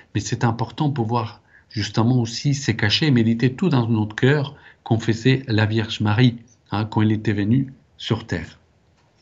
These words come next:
Il nous reste quelques minutes encore. Je vais profiter pour, euh, euh, vous dire, euh, le titre de cette, euh,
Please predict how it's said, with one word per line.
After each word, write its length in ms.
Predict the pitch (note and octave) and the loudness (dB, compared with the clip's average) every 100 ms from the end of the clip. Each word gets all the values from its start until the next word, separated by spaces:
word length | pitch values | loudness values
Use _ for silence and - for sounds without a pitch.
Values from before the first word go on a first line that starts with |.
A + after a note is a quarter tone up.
| - - - - - _ - | -18 -18 -18 -20 -20 _ 0
Il 80 | A#2+ | 6
nous 80 | D3+ | 6
reste 360 | G3+ G#3 - - | 6 4 -2 0
quelques 280 | G#3 G#3+ D#3 | 0 2 2
minutes 360 | C3 B2+ C#3 | 4 2 0
encore. 460 | A#2+ A#2 F3+ G3+ - | -4 -2 -2 -2 -6
Je 140 | G#2+ B2 | -6 -4
vais 100 | C3 | -4
profiter 800 | - G#3+ - C#3+ A#2+ B2 - - _ _ _ _ _ _ _ _ - - | -4 -6 -6 -4 -2 -2 -6 -18 _ _ _ _ _ _ _ _ -20 -6
pour, 300 | D3+ D3+ D3+ | -4 -4 -6
euh, 340 | A2 G#2+ G2+ - _ | -4 -2 -4 -10 _
euh, 600 | A#2 G#2+ G#2 F#2+ F#2 F2 D#2 - _ - - - _ _ | -8 -4 -4 -6 -6 -6 -8 -14 _ -18 -18 -20 _ _
vous 140 | - C3 | 0 2
dire, 320 | D3+ F3 E3+ - _ _ _ _ - - _ _ - | 4 2 0 -10 _ _ _ _ -20 -20 _ _ -6
euh, 400 | A#2 A2+ A2 G2+ - - - _ _ - _ _ _ _ _ _ _ _ _ _ | -4 -2 -2 -4 -6 -14 -20 _ _ -20 _ _ _ _ _ _ _ _ _ _
le 320 | - B2 B2 B2+ | 0 4 6 4
titre 380 | F3+ F3 - | 2 0 0
de 120 | G#2+ G2+ | -2 -4
cette, 460 | - G2+ G2 - | -4 -6 -8 -8
euh, 420 | G2 F#2+ F2 F2 | -6 -4 -6 -8